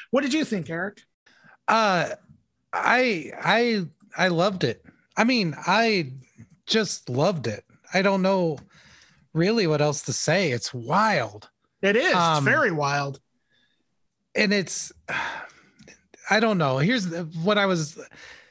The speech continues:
Speaker 2: talking to my wife. She's the only person I talk to, by the way. So if you're starting to get that sense, you're, um, completely accurate.
Speaker 1: And
Speaker 2: <laughs>
Speaker 1: Eric's lying because he talks to me once a week.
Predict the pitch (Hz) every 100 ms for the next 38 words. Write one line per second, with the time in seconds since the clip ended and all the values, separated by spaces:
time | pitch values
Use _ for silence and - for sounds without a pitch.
0 | _ - 226 220 214 170 - 190 180 165
1 | 127 127 131 165 139 247 180 160 139 135
2 | 120 131 120 131 120 - 123 127 123 120
3 | 123 127 - 147 120 - - - - 185
4 | 170 214 190 170 147 120 151 165 160 165
5 | 156 160 156 135 139 131 123 - 127 120
6 | 120 - - 143 - 143 147 143 131 127
7 | 226 220 247 - 202 220 240 240 202 185
8 | 190 214 208 202 185 190 190 180 190 196
9 | 190 - 190 190 202 170 180 - 151 151
10 | 180 170